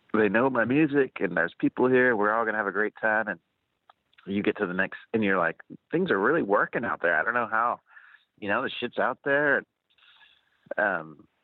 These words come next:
that's a lovely feeling, and people are enjoying the art,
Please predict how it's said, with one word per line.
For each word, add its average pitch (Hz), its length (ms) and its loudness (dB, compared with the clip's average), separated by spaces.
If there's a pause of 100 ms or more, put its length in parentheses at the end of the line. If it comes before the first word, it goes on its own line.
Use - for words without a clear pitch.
(460)
that's 98 180 0 (120)
a 104 60 -4
lovely 113 520 0
feeling, 131 500 -2
and 85 260 -4 (300)
people 117 260 0
are 107 360 2 (280)
enjoying 110 500 0
the 107 80 -2
art, 113 540 -2